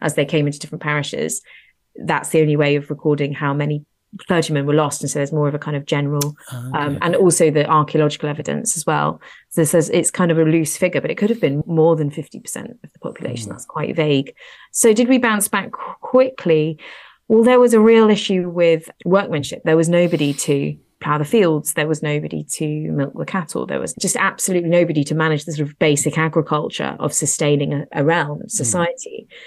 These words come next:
Speaker 1: So that's when you had, um, the Ordinance of Labourers come in, because people who'd had survived it, who were able, were demanding more wages. And then you had the merchants or the,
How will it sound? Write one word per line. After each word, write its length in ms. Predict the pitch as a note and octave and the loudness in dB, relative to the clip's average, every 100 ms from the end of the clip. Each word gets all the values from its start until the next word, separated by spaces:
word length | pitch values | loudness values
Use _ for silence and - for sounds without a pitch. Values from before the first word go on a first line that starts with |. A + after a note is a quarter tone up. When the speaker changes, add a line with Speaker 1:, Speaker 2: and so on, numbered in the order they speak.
| - | -18
Speaker 1:
So 400 | - G#3+ G3 F#3+ | -2 2 4 4
that's 320 | G3 G3+ G3+ G3+ | 4 0 0 0
when 140 | F3 | 0
you 100 | F3 | 0
had, 300 | D#3 D#3+ D#3 - - | 0 -2 -2 -8 -4
um, 380 | D#3+ D#3 D#3 - _ _ _ _ _ _ | 0 0 -2 -6 _ _ _ _ _ _
the 140 | F3+ E3 | 2 4
Ordinance 400 | D#3+ E3 D#3+ D3+ | 4 2 0 0
of 80 | D#3+ | 2
Labourers 460 | F3+ F3 D#3 - | 2 0 -4 -8
come 180 | - D3 | -10 -8
in, 180 | - - | -8 -10
because 280 | - C#3+ C#3+ | -8 -10 -6
people 320 | D#3+ D3+ D3+ | -4 -4 -6
who'd 320 | C#3+ D#3 D3 | -2 -2 0
had 260 | F#3 A#3+ A#3+ | -2 -2 -2
survived 520 | C#3 C3+ C3+ - - | -2 -4 -6 -8 -10
it, 120 | - | -8
who 160 | D3 D3+ | -4 0
were 320 | F3+ G#3+ D#3+ | 2 0 0
able, 460 | - - - - _ - - - _ - | -4 -6 -8 -10 _ -20 -20 -20 _ 0
were 280 | D#3+ D#3 | 2 4
demanding 500 | D3+ D3+ C#3+ D3 C#3+ | 2 0 0 -2 0
more 220 | C#3+ D3 C#3+ | 2 2 2
wages. 640 | D#3 C#3+ - - - - - | 2 0 -4 -10 -8 -8 -4
And 100 | D#3 | 0
then 140 | D3+ | 0
you 100 | D3 | 0
had 280 | C#3+ D3+ D3 - - | -2 -4 -4 -6 -6
the 80 | D#3 | -4
merchants 640 | D#3+ - - D3 - - | -4 -6 -8 -8 -8 -6
or 220 | - C#3 | -4 -4
the, 340 | C#3 C#3 C#3+ | -2 -4 -6